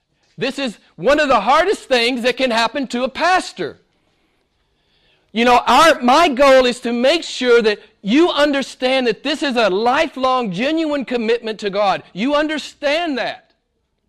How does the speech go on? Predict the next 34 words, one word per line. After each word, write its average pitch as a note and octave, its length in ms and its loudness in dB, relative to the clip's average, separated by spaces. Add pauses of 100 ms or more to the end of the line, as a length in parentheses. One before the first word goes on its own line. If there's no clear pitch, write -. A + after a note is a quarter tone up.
(1200)
It's - 160 -20
ju-, D#3 240 -12
it's F#3 180 -6
just G3+ 200 -10
one F#3 100 -6
of D#3 40 -4
the C#3 60 -6
hardest C#3 300 -12
things C#3+ 220 -14
that C3 100 -16
<laughs> G#3 120 -12
happens D3+ 300 -12
is C#3 160 -14
you D3 80 -14
baptize D#3 440 -10
someone C3 280 -12
and A2+ 240 -10 (880)
a - 40 -20
year C3 180 -4
later D3+ 240 0
they C3 100 -4
wash B2+ 300 -8
their B2 100 -12
hands E3 240 -8
of B2+ 80 -8
the B2+ 80 -10
whole C3+ 140 -8
deal, F3+ 460 -6
you A2+ 100 -16
know? E3+ 300 -14 (480)
But E3+ 120 2
it F#3 80 4
just A3 220 -4
happens. A#3 540 -2